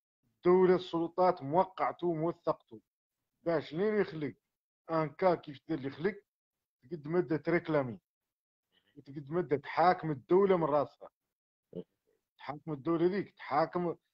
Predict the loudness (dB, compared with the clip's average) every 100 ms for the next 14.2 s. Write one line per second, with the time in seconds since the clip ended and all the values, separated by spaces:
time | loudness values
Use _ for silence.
0 | _ -20 -12 -10 0 0 2 0 -2 0
1 | -2 -2 -6 -10 _ _ _ _ _ -8
2 | -6 -6 -10 -6 -2 -2 -2 -10 -12 -10
3 | -8 -6 -6 -6 -4 -4 -6 -6 -10 _
4 | _ _ _ -6 -4 -6 -12 -12 -6 -6
5 | -6 -10 -8 -4 -2 0 0 2 2 0
6 | -2 -2 0 -2 -8 -12 -16 -16 _ _
7 | _ _ -14 -4 -2 -2 -6 _ -20 -20
8 | _ -6 -6 -4 -8 -10 -12 _ _ -12
9 | -10 -6 -6 -6 -6 0 0 0 -6 -8
10 | -8 -6 -4 -4 -4 -8 -8 -6 -4 -4
11 | -8 _ _ _ _ -8 -4 -2 -4 -8
12 | _ -10 -4 0 0 0 -6 -10 -10 -4
13 | 0 0 -2 -4 -6 -4 -6 -8 -8 -6
14 | -6 -8